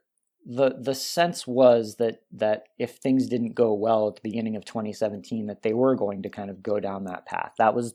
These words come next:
that was my read on the situation. Obviously, they had a lot of things go great for them in twenty seventeen, and it changed kind of the direction of the franchise. But I, I, I don't know, man. I,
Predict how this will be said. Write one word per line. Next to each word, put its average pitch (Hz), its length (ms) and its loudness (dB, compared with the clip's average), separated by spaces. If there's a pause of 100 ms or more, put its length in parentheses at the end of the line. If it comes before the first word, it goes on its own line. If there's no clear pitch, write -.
(100)
that 120 120 6
was 120 100 -2
my 120 260 4
read 113 240 2
on 101 120 -6
the 92 60 -10
situation. 98 680 -8 (520)
Obviously, 113 560 0 (120)
they 143 260 2 (180)
had 113 140 4
a 107 40 4
lot 117 160 8
of 123 80 2
things 104 220 -6
go 104 120 -2
great 104 260 -2
for 104 180 -8
them 98 140 -10
in 98 80 -12
twenty 95 260 -10
seventeen, 101 560 -8
and 104 100 -6
it - 120 -14
changed 104 420 -10
kind 104 160 -10
of 92 80 -10
the 98 80 -8
direction 101 420 -4
of 95 80 -10
the 92 100 -12
franchise. - 580 -8 (360)
But 135 560 6
I, 156 140 0 (160)
I, 160 200 0 (920)
I 143 60 6
don't 139 160 6
know, 131 120 4
man. 107 320 -2
I, 123 200 4